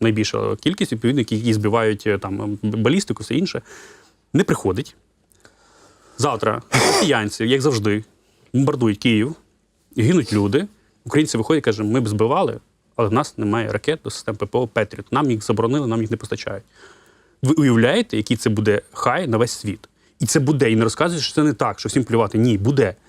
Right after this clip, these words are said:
Е, демократи, ще раз кажу, в, в Сполучених Штатах Америки їх розірвуть. Навіть самі-самі там ниці мага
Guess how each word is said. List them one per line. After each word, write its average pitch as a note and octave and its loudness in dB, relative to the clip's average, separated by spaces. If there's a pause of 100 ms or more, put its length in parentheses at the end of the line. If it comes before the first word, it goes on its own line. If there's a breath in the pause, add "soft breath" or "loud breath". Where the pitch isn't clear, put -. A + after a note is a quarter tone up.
(380 loud breath)
Е, A2+ 4
демократи, D3 2
ще - 0
раз A2+ 0
кажу, G#2+ 2
в, A2 0
в G2+ -6
Сполучених C3+ -2
Штатах C3 0
Америки D#3 0
їх A2 0
розірвуть. G#2+ 0 (320 loud breath)
Навіть D3+ 2
самі-самі C3+ 0
там A2+ 2
ниці C3+ 2
мага B2 4